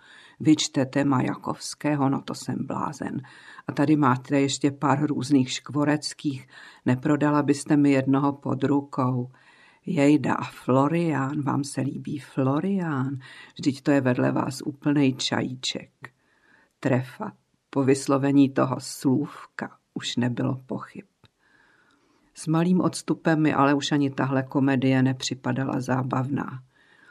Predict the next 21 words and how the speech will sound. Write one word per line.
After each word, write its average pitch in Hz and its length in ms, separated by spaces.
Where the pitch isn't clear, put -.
Pozvali 156 440
si 165 160
posléze 147 640
i 151 180
mého 131 380
muže 139 420
a 143 80
vítali 147 440
ho 147 160
ujištěním, 147 800
že 139 140
má 131 180
v 127 100
orientálním 131 880
ústavu 139 600
ohrožené 131 720
postavení. 131 840
Nikdy 143 320
nevstoupil 127 680
do 131 120
strany, 143 580